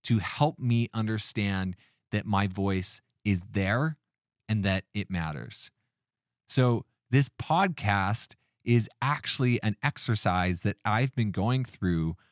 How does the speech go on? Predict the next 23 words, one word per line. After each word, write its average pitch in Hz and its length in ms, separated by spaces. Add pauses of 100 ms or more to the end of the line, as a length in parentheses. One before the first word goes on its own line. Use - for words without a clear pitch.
(280)
to - 100
start - 420
to 110 100
discover 98 680
my 92 200
voice. 87 480 (300)
And 120 100
you 113 80
can 120 140
use 170 280
the 113 100
framework 170 760
of 123 200
a 113 100
podcast 95 960 (440)
to 113 120
start 110 340
to - 100
discover 92 640
your 98 240
voice 92 480 (160)
yourself. 92 480
Now, 101 180